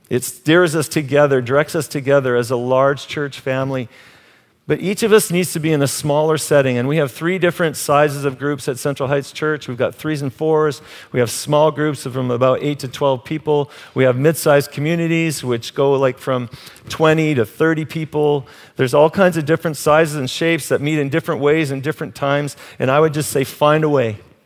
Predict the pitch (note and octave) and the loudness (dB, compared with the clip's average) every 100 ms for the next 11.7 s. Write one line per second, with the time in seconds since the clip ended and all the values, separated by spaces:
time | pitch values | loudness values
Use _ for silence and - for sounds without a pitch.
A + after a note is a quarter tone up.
0 | _ _ _ _ _ - C#3+ D#3+ F#3+ F#3 | _ _ _ _ _ -4 2 4 6 8
1 | D#3+ D#3 - C3 C3+ C#3+ C#3+ E3 E3+ - | 8 6 2 -2 0 2 4 2 0 -2
2 | C#3+ C3 B2 B2+ C#3 D3 D#3 - A#2 G2 | -4 -2 -2 -2 0 0 -2 -4 -4 -4
3 | C3+ D3+ C3 A#2 A2 D3 D3+ C#3+ C#3+ C#3+ | -4 -4 -6 -6 -6 -2 -2 -2 -2 -2
4 | A2 G2+ - D#3 D3+ C#3+ C3 A#2 - C3 | -4 -12 -8 -6 -6 -6 -8 -8 -4 -4
5 | B2 A#2 B2 B2+ B2 C3 A#2+ - B2 B2 | -4 -8 -10 -10 -10 -10 -10 -8 -6 -6
6 | A2+ A2 G#2+ A2 - _ _ _ _ _ | -6 -8 -8 -12 -16 _ _ _ _ _
7 | _ _ _ _ _ _ - C3+ C#3 D#3 | _ _ _ _ _ _ -4 0 0 -2
8 | C3+ - D#3 C#3 - C3+ - C#3+ D3 C#3+ | -4 -2 0 0 -2 -6 -2 2 2 2
9 | B2+ - B2+ - D3 C#3+ C3 C3+ C#3 B2+ | -2 -4 -8 -6 -6 -2 2 4 4 2
10 | - C#3+ C#3 B2 A#2 B2+ C#3 D3 B2+ A2 | 0 2 2 2 -2 0 2 2 0 -4
11 | - D3 D3 C#3+ C3+ C#3+ | -2 0 2 2 2 2